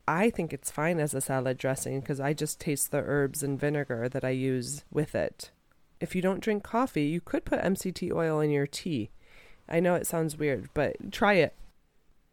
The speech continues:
Anytime you use M C T oil, you'll be satisfied longer 'cause it helps curb the appetite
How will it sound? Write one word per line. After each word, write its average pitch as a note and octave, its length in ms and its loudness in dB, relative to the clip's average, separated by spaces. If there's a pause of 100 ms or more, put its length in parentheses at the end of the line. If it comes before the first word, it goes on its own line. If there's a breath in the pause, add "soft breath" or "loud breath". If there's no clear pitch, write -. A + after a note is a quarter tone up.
(320)
Anytime A3 600 4
you F3 180 4
use E3+ 320 2
M F3+ 100 4
C E3+ 220 -2
T E3 300 -2
oil, A3 560 0
you'll G3 160 6
be G3+ 160 2
satisfied D#3+ 880 2
longer D3 880 0
'cause - 180 -4
it - 120 -6
helps E3 500 0
curb C#3+ 460 0 (520 loud breath)
the D#3+ 80 0
appetite C#3+ 720 -2